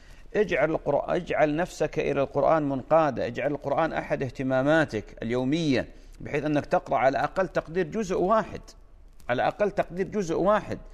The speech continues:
والجزء واحد، تدرون يا إخواني وأخواتي، كم يكلفنا من الوقت؟ ما يتجاوز عشرين دقيقة، خلنا نقول نصف ساعة. ب-، بربكم الآن نصف ساعة، يعني، آه، ألا يستحق القرآن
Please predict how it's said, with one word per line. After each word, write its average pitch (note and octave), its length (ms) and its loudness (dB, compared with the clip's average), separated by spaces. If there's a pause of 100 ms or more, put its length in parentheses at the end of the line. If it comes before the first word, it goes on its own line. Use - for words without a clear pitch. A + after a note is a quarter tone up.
(200)
والجزء E3 400 -2
واحد، F3 340 2
تدرون E3+ 340 -2
يا D3+ 100 0
إخواني D3+ 380 2
وأخواتي، C3+ 420 2
كم D3+ 240 -2
يكلفنا A2 640 0 (320)
من B2 140 0
الوقت؟ A2 360 2 (360)
ما A#3+ 140 0
يتجاوز G3 460 4
عشرين D#3+ 360 -2
دقيقة، C3 460 0 (500)
خلنا G#3 320 0
نقول G3+ 200 0
نصف F#3+ 260 -2
ساعة. C3+ 440 4 (560)
ب-، C3+ 260 -6
بربكم D3 600 0
الآن A#2 520 0
نصف - 260 -6
ساعة، G2+ 420 2 (520)
يعني، G#2+ 480 0
آه، D2 520 -4
ألا C#3+ 160 6
يستحق C#3+ 480 -2
القرآن C3 680 0